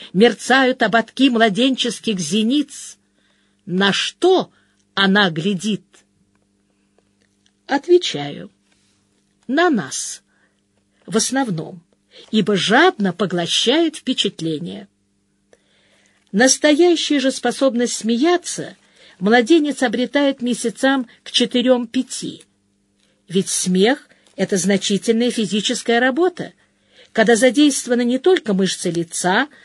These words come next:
но и груди, живота, диафрагма. В мозг при этом поступают вещества, улучшающие самочувствие.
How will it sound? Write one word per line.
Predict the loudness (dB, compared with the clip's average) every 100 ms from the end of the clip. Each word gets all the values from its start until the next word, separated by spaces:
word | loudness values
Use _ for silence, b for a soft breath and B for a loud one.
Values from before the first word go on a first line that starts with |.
| b -2
но | 4
и | 4
груди, | 2 -2 -2 -2 0 0
живота, | 0 -4 -6 -6 0 0 0 b b
диафрагма. | -2 -2 -2 -2 0 0 -2 -8 -10 _ _ _ b b b b b
В | 0
мозг | 4 6 4 2 -6 -14 -2
при | 2
этом | 2 0 -4
поступают | -4 -2 -2 0 0 0
вещества, | -4 -4 -6 -8 -4 -2 -2 b b b b
улучшающие | 2 2 2 0 2 2 0 0 0
самочувствие. | 0 -2 -4 -2 -4 -4 -12 -16